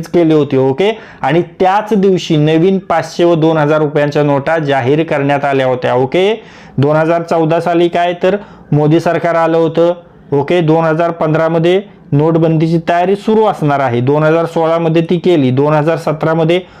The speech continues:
पन्नास दोनशेच्या नोटा आणि इतर काही मूल्यांच्या नोटा जाहीर झाल्या आणि दोन हजार अठरा मध्ये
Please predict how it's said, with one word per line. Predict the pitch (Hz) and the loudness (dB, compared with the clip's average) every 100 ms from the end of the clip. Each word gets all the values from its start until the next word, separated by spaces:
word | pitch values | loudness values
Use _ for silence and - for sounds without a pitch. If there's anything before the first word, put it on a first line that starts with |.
| - - | -14 -4
पन्नास | 160 160 165 160 | -2 0 -2 0
दोनशेच्या | 151 160 151 160 170 | 0 0 0 0 0
नोटा | 165 160 156 | 0 0 0
आणि | 156 160 175 | -2 -2 -2
इतर | 160 156 170 | 0 0 0
काही | 165 156 | 0 0
मूल्यांच्या | 165 160 151 156 160 | 0 2 2 2 0
नोटा | 160 151 156 | 0 0 0
जाहीर | 151 151 156 | 0 0 0
झाल्या | 156 151 160 180 - - - | 0 0 0 -4 -10 -18 -4
आणि | 131 143 | 0 0
दोन | 143 160 | 2 2
हजार | 160 147 160 170 - - | 0 0 -2 -4 -8 -4
अठरा | 143 139 156 | -4 -2 0
मध्ये | 156 160 | 0 0